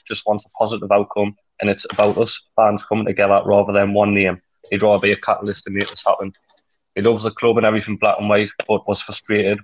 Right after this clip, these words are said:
with every, uh, with n-, uh, never properly competing. He's worked in fan groups in the past to make a stand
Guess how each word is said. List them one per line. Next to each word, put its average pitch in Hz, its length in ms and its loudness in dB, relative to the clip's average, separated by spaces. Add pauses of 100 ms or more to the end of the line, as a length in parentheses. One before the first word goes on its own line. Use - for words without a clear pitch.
with 101 180 -10
every, 101 320 -2 (240)
uh, 107 180 2
with 101 220 -2
n-, 101 180 -4 (120)
uh, 104 300 4
never 104 300 4
properly 104 280 0
competing. 101 560 -4 (500)
He's 104 180 -2
worked 113 240 4
in 107 60 -2
fan 110 300 2
groups 110 280 -4
in 104 100 0
the 98 80 0
past - 460 0 (380)
to - 100 -6
make 104 220 0
a - 40 -8
stand 104 440 2